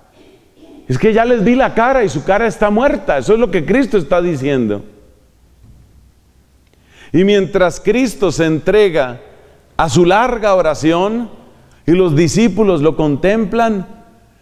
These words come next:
en el rostro de nuestro Señor va apareciendo todo ese drama. El sacerdote egoísta, incrédulo,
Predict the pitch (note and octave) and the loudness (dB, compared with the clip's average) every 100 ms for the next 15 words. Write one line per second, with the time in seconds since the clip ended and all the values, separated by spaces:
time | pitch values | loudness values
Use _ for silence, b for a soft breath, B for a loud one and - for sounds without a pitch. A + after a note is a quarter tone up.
0 | b D3+ F3+ E3+ D3 - C3 F#3 B3 G#3+ | b 0 2 2 -2 -4 0 2 2 -2
1 | - G3 F#3 F3 E3 D#3+ - E3 D3 A2+ | -4 -2 0 0 0 -2 -2 -2 0 2
2 | D3+ F#3 A#3+ G#3 D#3 E3 F3+ F3 F#3 E3 | 2 2 2 -2 -2 0 0 -2 -2 -2
3 | E3+ G3+ G#3+ F#3+ F3 F#3 F3+ F3 D#3+ D#3+ | -2 -2 0 -2 -2 0 2 0 0 0
4 | E3 D3 C3 C3+ C#3+ - _ _ _ _ | 0 0 -2 -6 -12 -20 _ _ _ _
5 | _ _ _ _ - E3 D3 F3+ D#3+ D#3+ | _ _ _ _ -4 -2 0 0 2 0
6 | C3+ C3+ F3 G#3+ - G3 E3+ C#3+ D#3+ A3 | 0 0 0 0 0 -2 0 2 2 2
7 | G3+ D3 - D#3 D3 C3 - F#3+ A#3+ G#3+ | -2 -6 -4 -2 0 -2 0 2 2 2
8 | F#3+ C#3 A#2 G#2 | 0 -2 -4 -6